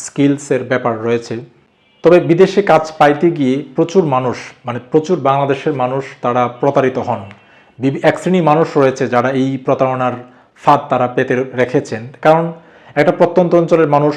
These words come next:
অনেক ক্ষেত্রেই দেখা যায় তারা জমি বিক্রি করে বা হাতের বালা, কানের দুল বিক্রি করে তারা আট নয় লাখ টাকা বা দশ লাখ টাকা বা পাঁচ লাখ টাকা তারা ম্যানেজ করেন এবং এই টাকাটা তারা অপাত্রে দান করেন। দেখা যায় যে কোনো একটা দালাল শ্রেণীকে তারা দিয়েছেন, তারা ভালো করে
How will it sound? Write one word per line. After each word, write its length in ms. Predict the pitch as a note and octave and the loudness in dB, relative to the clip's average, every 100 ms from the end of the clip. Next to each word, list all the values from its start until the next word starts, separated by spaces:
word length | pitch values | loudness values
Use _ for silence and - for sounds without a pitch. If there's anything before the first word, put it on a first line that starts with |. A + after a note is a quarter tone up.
| - | -2
অনেক 200 | C#3+ F#3 | -2 -2
ক্ষেত্রেই 340 | - F3+ D3 C3 | -4 -2 0 -2
দেখা 180 | B2 C#3 | 0 0
যায় 220 | B2 A2+ B2+ | 0 -2 0
তারা 200 | B2+ C3 C3 - _ _ _ _ - | 2 2 -2 -10 _ _ _ _ -20
জমি 300 | A2+ D#3+ F3 | -2 2 4
বিক্রি 300 | D#3+ D#3 D3+ | 4 2 0
করে 220 | C3+ B2+ B2 | 2 2 2
বা 120 | A#2+ | 0
হাতের 280 | B2+ C3 C3 | 0 0 2
বালা, 240 | C3+ C3 B2 A#2+ | 4 4 2 0
কানের 240 | C3 B2+ A#2+ | -4 -2 -2
দুল 160 | C3+ B2 | 0 0
বিক্রি 180 | B2+ C#3 | -6 -2
করে 180 | A#2+ A#2+ | 0 0
তারা 180 | B2 B2 A#2+ | 0 -2 -4
আট 80 | A#2+ B2+ B2+ B2+ | -4 -6 -10 -8
নয় 200 | B2+ B2 | -4 0
লাখ 140 | A#2+ - | -2 -2
টাকা 140 | B2 A#2+ | -4 -4
বা 60 | A2+ | -6
দশ 160 | A#2 - | -8 -8
লাখ 100 | A#2+ - | -10 -8
টাকা 180 | A#2+ A2 A2 - _ _ - | -8 -8 -12 -18 _ _ -4
বা 80 | C3 | 0
পাঁচ 180 | C3+ B2 | 2 0
লাখ 100 | C3 - | -2 -2
টাকা 120 | B2 B2 | -2 -2
তারা 180 | A#2+ A#2 | -2 -2
ম্যানেজ 220 | C3+ D3 - | -2 -4 -2
করেন 180 | B2 A2 A#2+ _ _ _ _ _ C#3+ | -4 -4 -10 _ _ _ _ _ 0
এবং 160 | D#3 F3 | 2 4
এই 60 | E3 | 4
টাকাটা 460 | E3 D3+ D#3 E3 C#3 B2+ | 4 4 4 6 4 6
তারা 140 | C#3+ D3 D3+ | 4 4 4
অপাত্রে 360 | D3 D3 D3 C3+ | 4 4 2 2
দান 200 | B2 B2+ A#2+ | 2 0 -6
করেন। 200 | G#2+ G#2 - | -8 -10 -4
দেখা 200 | C3 C#3 | 0 2
যায় 160 | C#3+ C3+ | 2 2
যে 60 | |
কোনো 160 | C3+ C3+ | 0 0
একটা 160 | C3+ C3 | -2 0
দালাল 280 | B2+ C3 C3+ | 4 4 2
শ্রেণীকে 300 | - C#3 C3 - | -2 -6 -4 -2
তারা 140 | B2+ B2 | -2 0
দিয়েছেন, 340 | B2+ A#2 B2 C#3 - _ _ _ _ - | 0 0 -6 -8 -12 _ _ _ _ 0
তারা 120 | C#3 | 4
ভালো 160 | C3+ C#3 | 6 6
করে 220 | D3 C#3+ | 4 4